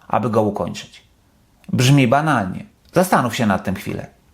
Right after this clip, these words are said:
Wymienić opony na zimowe. Czy to jest zadanie? Nie, to jest projekt. Dlaczego? Bo nie możesz wymienić opon w jednym magicznym ruchu.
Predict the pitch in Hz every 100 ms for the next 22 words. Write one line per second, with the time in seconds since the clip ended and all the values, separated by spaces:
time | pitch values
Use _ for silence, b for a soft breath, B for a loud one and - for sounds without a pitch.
0 | - 135 156 185 196 185 143 156 160 147
1 | 139 127 120 95 82 - - - 139 190
2 | 196 170 147 139 131 185 208 208 _ -
3 | 220 127 - 139 151 - 151 98 - -
4 | _ _ _ _ - 123 120 139 113 180
5 | 208 - _ - 175 202 202 165 123 139
6 | 135 131 - 131 135 135 135 131 117 139
7 | 143 120 117 - 147 156 160 -